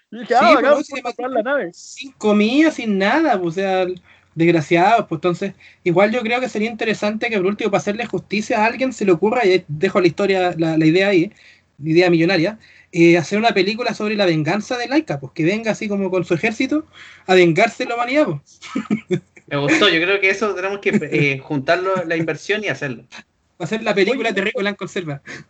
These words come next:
Speaker 1: Ah, hay otro
Speaker 3: <laughs>
Speaker 1: tema que tenemos que tratar, sí, que tenemos pendiente ahí, porque siempre nos preguntamos qué hacemos. Tenemos que hablar de Elysium, tenemos que hablar de Sector nueve, pero tenemos que hablar más que nada de las películas y además de la teoría de cómo están enlazadas todas las películas de este gallo, del mismo director.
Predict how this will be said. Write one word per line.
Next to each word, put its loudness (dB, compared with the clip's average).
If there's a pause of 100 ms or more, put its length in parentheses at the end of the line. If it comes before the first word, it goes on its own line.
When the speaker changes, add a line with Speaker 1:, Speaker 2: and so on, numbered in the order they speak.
(840)
Speaker 1:
Ah, -2
hay 0
otro -2
Speaker 3:
<laughs> -
Speaker 1:
tema -4
que -8
tenemos -10 (160)
que -14
tratar, -2
sí, -10
que -12
tenemos -6
pendiente -2
ahí, 0
porque -6
siempre -8
nos -6
preguntamos -4
qué -2
hacemos. -4 (420)
Tenemos 0
que -2
hablar 4
de -6
Elysium, -4
tenemos -4
que -2
hablar 2
de -4
Sector 0
nueve, 2 (280)
pero 0
tenemos 2
que 0
hablar 4
más -4
que -10
nada 2
de 6
las 2
películas -2
y -4
además 0
de 2
la 4
teoría 0 (480)
de -6
cómo 0
están 0
enlazadas 0
todas 0
las -2
películas -2
de -2
este -8
gallo, -2
del -4
mismo -2
director. -2